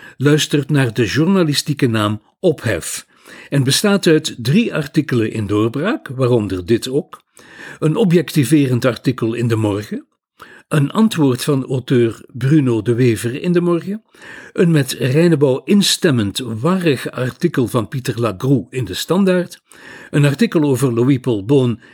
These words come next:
en Willem Elschot in Recto Verso en er moeten er meer zijn, samen een tiental. Als het goed is, moet deze woordelijke ophef, op zich al een knap resultaat,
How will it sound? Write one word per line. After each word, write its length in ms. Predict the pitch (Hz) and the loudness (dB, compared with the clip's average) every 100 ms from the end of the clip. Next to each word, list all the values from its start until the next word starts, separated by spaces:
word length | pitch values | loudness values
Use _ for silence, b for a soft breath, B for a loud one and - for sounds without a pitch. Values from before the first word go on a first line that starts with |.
| B | B
en 140 | 127 | 0
Willem 280 | 127 120 110 | 2 2 0
Elschot 600 | 131 127 - 131 113 - | -2 -2 0 -2 -4 -4
in 180 | - 127 | -2 -2
Recto 360 | 113 - 113 | -2 -4 -6
Verso 520 | 87 156 - 156 147 - B B B | -2 0 0 0 0 -2 B B B
en 320 | 196 165 160 | 2 2 0
er 200 | 131 120 | -2 2
moeten 260 | 123 120 113 | 2 2 0
er 140 | 101 | 0
meer 240 | 104 113 101 | 2 2 2
zijn, 300 | 117 104 - B B | 0 -2 -6 B B
samen 500 | - 143 123 120 - | -2 0 2 2 0
een 200 | - 139 | -2 -2
tiental. 560 | - 107 - 76 73 _ _ _ _ _ _ B B B B B B B | 0 -2 -2 -8 -10 _ _ _ _ _ _ B B B B B B B
Als 180 | 165 143 | 0 0
het 120 | - | 2
goed 220 | 131 - | 2 2
is, 260 | 131 - - | 0 0 0
moet 220 | 135 - | 0 2
deze 340 | 120 101 101 | 0 0 -4
woordelijke 760 | 82 101 127 131 139 156 160 170 | 0 2 2 2 0 0 0 -2
ophef, 600 | 175 185 196 226 - - | -2 -4 -2 -4 -4 -8
op 200 | 117 - | -8 -2
zich 180 | 131 117 | 0 0
al 160 | 95 | -2
een 100 | 82 | -6
knap 300 | - 123 110 | -4 -4 -4
resultaat, 720 | 127 104 107 - 110 160 - | -4 -4 -4 -6 -4 -4 -6